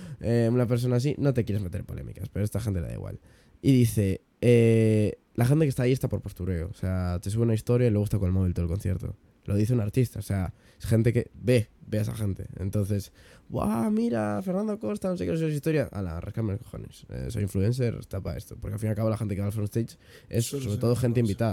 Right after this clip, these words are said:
Speaker 1: invitada. En el Bombastic pasó y seguramente en Alan Sound ta-, o sea, en Alan Sound también. Y, y entonces lo que hizo Juancho Márquez, dijo, "A la mierda el front stage, yo quiero estar con mis verdaderos fans".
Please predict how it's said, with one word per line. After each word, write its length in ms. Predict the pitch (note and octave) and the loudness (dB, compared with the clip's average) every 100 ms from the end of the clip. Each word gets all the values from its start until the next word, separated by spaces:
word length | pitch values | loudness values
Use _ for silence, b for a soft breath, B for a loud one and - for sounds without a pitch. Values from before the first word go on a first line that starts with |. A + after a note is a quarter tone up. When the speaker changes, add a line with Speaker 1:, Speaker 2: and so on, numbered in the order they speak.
| C#2 | -2
Speaker 1:
invitada. 40 | - | -6
En 60 | G#2+ | -4
el 60 | |
Bombastic 360 | G2 F#2+ G#2+ A2 | -2 -2 -2 -2
pasó 380 | F#2+ G#2 A#2 B2 | -2 4 6 6
y 40 | |
seguramente 360 | G#2 G#2 G#2+ G2+ | 4 4 4 2
en 100 | G2 | 2
Alan 280 | G2+ F#2+ F#2 | 2 2 2
Sound 220 | A2 G#2 | 2 0
ta-, 120 | - - | -2 -2
o 260 | F2+ F#2 | 0 0
sea, 180 | G2 F#2+ | 0 -2
en 100 | F#2 | -2
Alan 240 | G2+ G2 G2+ | -2 -2 -2
Sound 320 | G#2 A2 - | -2 -2 -2
también. 340 | - C#2 F#2 - b b b b b b _ _ - | -6 -6 -8 -10 b b b b b b _ _ 2
Y, 840 | C3+ B2+ B2 A#2+ A#2 A2+ A2+ G#2+ - | 6 6 6 6 6 6 4 2 2
y 100 | A#2+ | 4
entonces 400 | A#2 D#3 D3 - - | 6 6 6 4 0
lo 140 | G#2+ | 0
que 80 | G#2 | 2
hizo 920 | B2 - B2+ B2 A#2+ A#2 A2+ A2+ A2 | 2 6 8 8 8 8 6 6 4
Juancho 280 | - B2 B2 | 2 2 4
Márquez, 460 | A#2 A#2+ A#2+ D3 - - | 2 2 0 -2 -6 -6
dijo, 640 | F#2 G2 F2+ E2+ D#2+ F#2+ - b b b b - | -4 -2 -2 -2 -2 -4 -8 b b b b -2
"A 80 | |
la 100 | G2 | 2
mierda 340 | A2 E3 F#3 E3+ | 6 6 6 6
el 140 | D#3+ | 4
front 220 | C#3 D#3 A#2+ | 4 4 4
stage, 300 | - E2+ - | 2 -2 -2
yo 140 | - C3+ | -2 2
quiero 120 | D#3+ | 4
estar 200 | D3 E3+ | 4 4
con 120 | D#3 | 6
mis 140 | C#3 A2+ | 8 8
verdaderos 320 | A2 A#2+ G#2+ | 6 4 2
fans". 220 | F2+ | -2